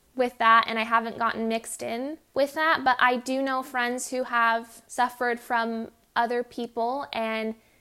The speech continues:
their need to be successful, throwing people under the bus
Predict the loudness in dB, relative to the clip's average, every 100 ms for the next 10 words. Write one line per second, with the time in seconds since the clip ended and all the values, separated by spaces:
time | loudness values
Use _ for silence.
0 | _ _ -4 -2 0 0 0 -2 -8 -8
1 | -6 -8 -8 -8 -8 -8 -8 -8 -12 _
2 | _ _ _ _ 6 8 8 2 -2 -2
3 | 0 0 0 0 0 -4 -12